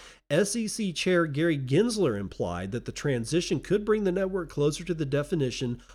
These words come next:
of a security in the government's eyes. Following testimony before the Senate Banking Committee, Gensler gave his view on how staking, I E, pledging assets to a crypto network in exchange for passive rewards,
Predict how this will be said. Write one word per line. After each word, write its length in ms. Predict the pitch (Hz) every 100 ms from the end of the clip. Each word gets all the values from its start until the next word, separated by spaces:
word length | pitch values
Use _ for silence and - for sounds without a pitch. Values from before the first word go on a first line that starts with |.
| _
of 220 | 123 123 151
a 40 |
security 680 | - 208 - 254 185 123 113
in 80 | 117
the 80 | 107
government's 500 | 117 107 110 110 -
eyes. 480 | 165 156 80 65 - - _ _ _
Following 460 | 139 139 147 131 117
testimony 640 | 160 190 - 123 117 135
before 280 | 123 - 127
the 80 | 107
Senate 300 | 156 120 104
Banking 300 | 139 139 104
Committee, 420 | 95 85 80 113 - _ -
Gensler 500 | 110 131 151 - 123
gave 420 | 120 127 131 131 135
his 340 | - 110 185 151
view 340 | 120 110 117
on 120 | 107
how 260 | 98 131 107
staking, 760 | - - 160 170 110 90 107 -
I 220 | 110 113 110
E, 300 | 120 110 101
pledging 600 | - 127 113 110 98 - -
assets 520 | 123 127 107 92 -
to 120 | 107
a 60 | 90
crypto 340 | 117 - 101
network 440 | 98 113 110 104 104
in 80 |
exchange 400 | 95 - 113 104
for 100 | 92
passive 480 | 87 - 117 - 85
rewards, 580 | 87 98 151 95 92